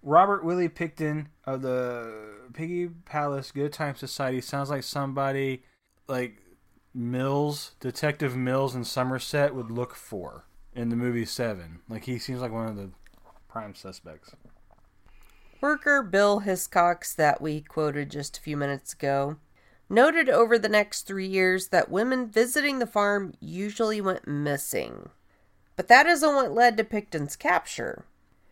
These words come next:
Speaker 2: Reports of illegal firearms on the farm were made around that time, and a search warrant was obtained for illegal firearms.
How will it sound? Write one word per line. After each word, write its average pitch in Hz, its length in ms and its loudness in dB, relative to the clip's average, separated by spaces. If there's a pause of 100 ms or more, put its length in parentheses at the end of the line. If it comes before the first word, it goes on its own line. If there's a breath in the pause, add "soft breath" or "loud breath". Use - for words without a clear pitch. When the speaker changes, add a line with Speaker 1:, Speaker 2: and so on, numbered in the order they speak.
(160)
Speaker 2:
Reports 226 460 4
of 202 80 2
illegal 180 360 4
firearms 185 880 6
on 165 100 0
the 151 100 0
farm 160 320 4
were 156 100 2
made 156 240 0
around 147 320 2
that 139 200 0
time, 139 400 0
and 143 140 -2
a 147 60 -2
search 269 380 -2
warrant 208 300 4
was 160 160 2
obtained 156 440 -2
for 143 420 -2
illegal 131 460 -2 (100)
firearms. 202 880 4